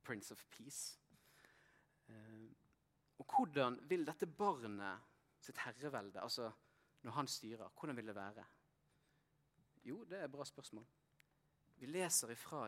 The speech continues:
Jesaja elleve sekstini: «Da skal ulven bo sammen med lammet, og leoparden skal legge seg og skje. Kalv og ungløven beiter sammen,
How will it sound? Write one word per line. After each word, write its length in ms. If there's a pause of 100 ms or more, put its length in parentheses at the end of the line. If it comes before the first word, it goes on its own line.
Jesaja 640 (240)
elleve 460 (260)
sekstini: 680 (1500)
«Da 100
skal 400
ulven 540 (100)
bo 80
sammen 480
med 140
lammet, 560 (140)
og 100
leoparden 600
skal 220
legge 220
seg 180
og 80
skje. 300 (680)
Kalv 480
og 160
ungløven 640 (340)
beiter 480
sammen, 640